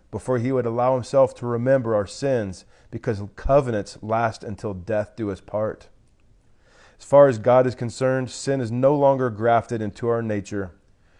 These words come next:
When we became one with Christ in his death, burial, and resurrection, our sinful nature died,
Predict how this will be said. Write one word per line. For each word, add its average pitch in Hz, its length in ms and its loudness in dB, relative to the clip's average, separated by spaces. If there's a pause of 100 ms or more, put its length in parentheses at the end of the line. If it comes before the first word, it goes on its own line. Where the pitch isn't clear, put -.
(260)
When 127 180 0
we 131 80 2
became 123 460 -2
one 131 320 2
with 123 240 -2
Christ 139 580 0
in 135 140 -2
his 110 140 -4
death, 127 540 0
burial, 127 540 0
and 117 160 -6
resurrection, 123 800 0 (420)
our 104 120 -4
sinful 135 480 -4
nature 131 380 0
died, 104 560 2